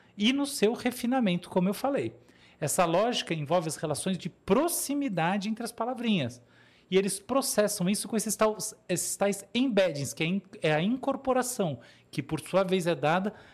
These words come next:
pela proximidade associativa das palavras no seu conjunto de treinamento. Como é que é essa arquitetura? Ele tem duas coisas: o contexto da frase e essas lógicas de utilização, que, que é o quê? A álgebra linear.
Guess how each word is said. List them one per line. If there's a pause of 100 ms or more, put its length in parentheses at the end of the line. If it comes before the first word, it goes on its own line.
(160)
pela
proximidade
associativa (280)
das
palavras (240)
no
seu (100)
conjunto
de
treinamento. (420)
Como
é
que
é
essa
arquitetura?
Ele
tem
duas
coisas: (240)
o
contexto
da
frase (300)
e
essas
lógicas
de
utilização,
que,
que
é
o
quê? (340)
A
álgebra
linear.